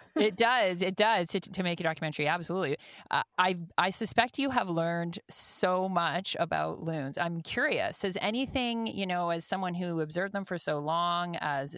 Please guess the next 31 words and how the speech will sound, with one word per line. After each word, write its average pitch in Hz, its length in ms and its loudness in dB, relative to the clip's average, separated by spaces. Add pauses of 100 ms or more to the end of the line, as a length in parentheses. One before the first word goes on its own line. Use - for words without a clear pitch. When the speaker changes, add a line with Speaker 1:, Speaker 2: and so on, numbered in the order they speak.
Speaker 2:
you 143 140 -6
know, 131 260 -6 (560)
a 147 100 -4
citizen 151 400 -2
scientist, 156 480 -2
a 143 60 -4
person 147 300 -6
who's 147 180 -2
just 147 260 -6
offering 143 460 -4
up 127 140 -4
their 135 180 -2
own 143 160 -2
observations 151 840 -6
to 151 120 -6
the 139 140 -6
experts, 262 500 -4 (640)
you 226 140 0
know, 233 80 0
what 247 160 0
have 294 60 0
you 294 120 0
learned? 226 380 0
Has 170 100 -2
anything 208 280 -2
surprised 175 600 0
you, 233 540 0
uh, 208 260 -2
in 202 160 -2
making 190 340 -2
this? - 440 -6